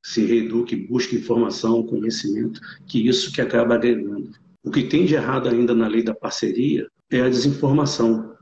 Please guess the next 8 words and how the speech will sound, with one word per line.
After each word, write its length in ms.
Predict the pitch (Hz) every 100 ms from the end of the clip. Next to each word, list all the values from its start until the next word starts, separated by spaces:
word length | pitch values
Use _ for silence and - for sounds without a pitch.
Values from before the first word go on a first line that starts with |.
| - - _ -
O 100 | 117
empreendedor, 720 | 120 127 127 123 113 127 113
dono, 420 | 117 120 120 117 -
dono 220 | 120 123
de 80 | 113
salão 400 | - 107 110 117
mal 200 | 107 113
informado, 640 | 110 - 101 104 117 120